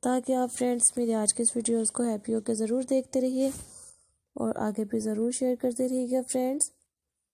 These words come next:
इतने प्यारे प्यारे से और खिले खिले से ये आइडियाज़ हैं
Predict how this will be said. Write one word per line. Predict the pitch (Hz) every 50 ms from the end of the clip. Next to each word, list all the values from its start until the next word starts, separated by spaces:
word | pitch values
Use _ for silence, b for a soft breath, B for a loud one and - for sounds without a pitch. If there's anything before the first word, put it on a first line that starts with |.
| _ _ _ _ _ _ _ _ _ _ _ _ _ -
इतने | - _ - 311 302
प्यारे | 294 285 269 254 254 247
प्यारे | 240 262 254 247 254 247
से | 254 254 247
और | 240 233 -
खिले | - 247 233 233 233
खिले | 233 - 233 226 233 226
से | - 240 233
ये | 233 226
आइडियाज़ | 220 220 220 220 233 240 247 254 254 254 262
हैं | 262 262 294